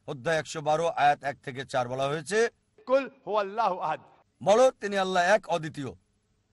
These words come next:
Speaker 2: "আল্লাহুস সামাদ।"
Speaker 1: আল্লাহ স্বয়ংসম্পূর্ণ এবং চিরস্থায়ী।
Speaker 2: "লাম ইয়ালিদ ওয়া লাম ইউলাদ।"
Speaker 1: তিনি কাউকে জন্ম দেননি, কখনো জন্ম নেননি।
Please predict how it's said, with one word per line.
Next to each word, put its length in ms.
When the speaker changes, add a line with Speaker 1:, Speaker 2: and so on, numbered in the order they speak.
Speaker 2:
"আল্লাহুস 500
সামাদ।" 300
Speaker 1:
আল্লাহ 520
স্বয়ংসম্পূর্ণ 720
এবং 200
চিরস্থায়ী। 460
Speaker 2:
"লাম 280
ইয়ালিদ 200
ওয়া 120
লাম 180
ইউলাদ।" 240
Speaker 1:
তিনি 160
কাউকে 300
জন্ম 300
দেননি, 320
কখনো 340
জন্ম 260
নেননি। 360